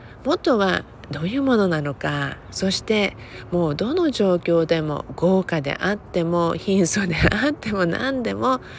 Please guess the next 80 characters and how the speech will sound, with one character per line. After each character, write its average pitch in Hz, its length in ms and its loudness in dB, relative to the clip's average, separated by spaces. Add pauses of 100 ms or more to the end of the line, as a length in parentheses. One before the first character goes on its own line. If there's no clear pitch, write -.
(400)
も 165 180 2
う 156 60 0
ね、 160 380 0 (300)
タ 180 120 -2
ー 185 200 0
キ 151 180 -4
ー - 20 -4
そ 170 160 -2
の 202 120 4
も 254 140 2
の 302 120 6
に 214 120 6
た-、 170 240 0
感 170 300 -2
謝 143 160 -4
を 139 40 -4
す 139 200 -6
る。 175 320 -2 (360)
え、 160 120 -4
そ 175 160 -2
し - 100 -4
て 202 420 -2
食 170 200 -6
べ 208 100 -2
物 285 300 -2
に 147 160 -2
ね、 160 260 -2 (500)
あ 147 200 -4
の、 143 260 -6
作 - 240 0
っ 214 40 4
て - 180 -2
く 170 100 -2
れ 156 140 2
た、 147 260 -6
お 160 100 -4
野 180 180 -2
菜 185 200 -2
一 214 160 -6
つ 233 140 -4
に 226 120 -4
し - 60 -8
て 196 100 -4
も 170 160 -2
作 247 260 -4
っ - 20 -10
て 202 120 -2
く 180 80 -2
れ 160 140 2
た 151 140 -4
農 185 260 -4
家 285 140 -2
さ 220 140 0
ん 190 60 0
に 170 80 -2
感 160 240 -4
謝 156 140 -4
す - 180 -4
る。 202 280 -2 (380)
で、 170 120 0
こ 175 180 -4
の 180 120 0
日 294 180 0
の 247 120 2
食 175 280 0
事 185 100 0
を 185 100 4
準 220 240 -2
備 294 120 0
し - 60 -4
て 190 120 -4
く - 60 -4
れ 160 140 2
た 151 240 -4
人 - 180 -10
に 262 160 -4
感 202 240 -2
謝 175 180 -4
す 160 140 0
る。 165 160 2